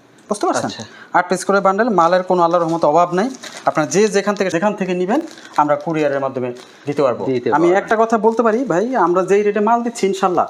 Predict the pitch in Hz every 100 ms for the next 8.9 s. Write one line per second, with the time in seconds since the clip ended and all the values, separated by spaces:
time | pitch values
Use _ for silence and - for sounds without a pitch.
0 | - - - - 170 202 202 208 208 165
1 | 190 214 220 - 117 - - - - 220
2 | 254 247 202 170 208 226 233 220 214 208
3 | 180 175 - 254 214 170 180 180 - 147
4 | - - 220 208 185 180 165 156 135 120
5 | 110 120 101 92 - - - - 151 120
6 | - - - - - - - - - -
7 | 196 - - - - - 151 151 147 143
8 | 135 180 127 131 135 147 139 - 208